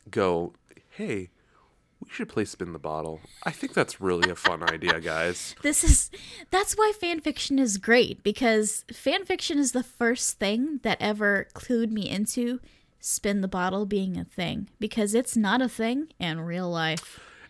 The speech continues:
Speaker 1: And I mean, like, the concept couldn't have come out of nowhere. It definitely was a thing, but it's just, like, I don't,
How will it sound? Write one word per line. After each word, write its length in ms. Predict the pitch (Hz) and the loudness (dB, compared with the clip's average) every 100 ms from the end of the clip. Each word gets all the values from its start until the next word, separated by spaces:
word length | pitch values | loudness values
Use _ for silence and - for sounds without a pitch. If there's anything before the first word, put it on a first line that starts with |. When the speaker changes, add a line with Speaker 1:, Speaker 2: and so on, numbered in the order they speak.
| - | 4
Speaker 1:
And 140 | 156 | 6
I 60 | 156 | 6
mean, 280 | 151 147 135 | 6 4 4
like, 440 | 113 - - - _ _ _ _ _ _ _ | 4 4 -6 -20 _ _ _ _ _ _ _
the 100 | 131 123 | -8 -4
concept 680 | - 170 170 156 - - | 2 2 4 4 4 -4
couldn't 180 | - 120 | -6 -2
have 140 | 104 - | -4 0
come 180 | 110 | 2
out 160 | 92 90 | 4 2
of 220 | 85 85 | -2 -8
nowhere. 580 | 92 90 85 85 104 110 | -10 -4 -2 2 4 4
It 220 | 101 92 | 0 2
definitely 400 | 113 117 113 82 | 2 2 0 0
was 440 | 73 87 92 87 - | -2 -4 -4 -4 -8
a 60 | 90 | -8
thing, 580 | - - 95 98 90 92 | -10 -6 -4 -4 -4 -6
but 180 | 90 90 | -2 0
it's 160 | 98 - | 0 -4
just, 200 | 101 - | -6 0
like, 160 | 92 - | 0 2
I 80 | 120 | -2
don't, 340 | 117 143 147 | 2 2 2